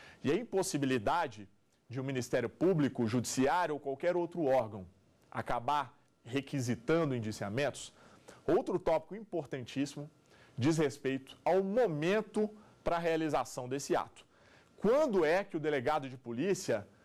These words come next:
caso entenda que há um lastro probatório veemente contra aquele indivíduo, deve realizar um indiciamento desse suspeito.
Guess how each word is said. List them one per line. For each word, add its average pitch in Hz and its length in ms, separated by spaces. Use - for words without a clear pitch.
caso 190 520
entenda 135 640
que 165 240
há 220 100
um 190 160
lastro 151 680
probatório 139 680
veemente 160 800
contra 143 260
aquele 120 280
indivíduo, 110 520
deve 190 500
realizar 156 560
um 165 100
indiciamento 151 920
desse 135 320
suspeito. - 580